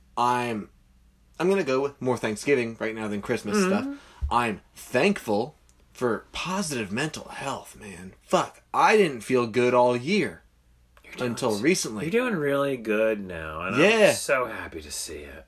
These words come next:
Speaker 1: Fucking dope, man. Positive life changes. Things happen for a reason.
Speaker 2: Things happen, man. It doesn't mean things were bad. You know,
Speaker 1: Always,
Speaker 2: were
Speaker 1: but they were bad
Speaker 2: whatever,
Speaker 1: for a
Speaker 2: but,
Speaker 1: long
Speaker 2: but
Speaker 1: time.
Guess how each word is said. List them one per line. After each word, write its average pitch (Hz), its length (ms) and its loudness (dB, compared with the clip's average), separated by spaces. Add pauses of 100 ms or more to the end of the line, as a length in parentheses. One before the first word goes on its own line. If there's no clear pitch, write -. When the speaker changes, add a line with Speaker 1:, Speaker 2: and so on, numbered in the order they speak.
(280)
Speaker 1:
Fucking 226 400 4
dope, 202 240 6
man. 160 400 2 (260)
Positive 170 360 4
life 170 160 4
changes. 135 520 0 (120)
Things 139 220 -4
happen 151 260 2
for 170 140 2
a - 20 2
reason. 120 280 0
Speaker 2:
Things - 160 -10
happen, 262 440 -2
man. 127 180 -2
It 165 140 -2
doesn't 190 300 0
mean 185 180 -2
things 185 240 -2
were 180 160 2
bad. 165 640 2 (560)
You 165 120 0
know, 254 160 8
Speaker 1:
Always, 180 280 8
Speaker 2:
were 170 200 8
Speaker 1:
but 165 200 8
they 233 140 4
were 220 240 8
bad 202 300 8
Speaker 2:
whatever, 208 60 2
Speaker 1:
for 220 240 4
a - 20 -6
Speaker 2:
but, 208 320 4
Speaker 1:
long 196 140 6
Speaker 2:
but 214 100 6
Speaker 1:
time. 156 120 2